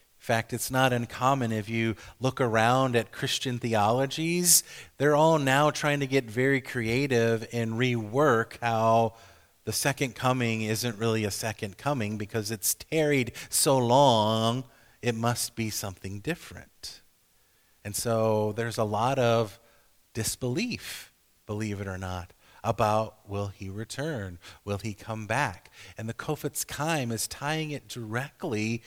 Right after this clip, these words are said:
to this idea of Sarah laughing, because again, the promise to Sarah and Abraham was that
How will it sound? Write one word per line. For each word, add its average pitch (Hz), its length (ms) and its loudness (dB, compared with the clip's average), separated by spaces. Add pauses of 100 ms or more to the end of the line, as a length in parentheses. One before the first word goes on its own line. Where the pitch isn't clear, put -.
(280)
to 208 300 -4
this 92 340 -6
idea 113 460 0
of 117 80 -2
Sarah 131 520 0
laughing, 113 640 -2 (380)
because 120 300 -6
again, 135 300 -4
the 131 100 -2
promise 143 520 -2
to 123 100 -8
Sarah 139 520 0
and 117 100 -2
Abraham 113 720 -4 (320)
was 123 400 2
that 117 380 0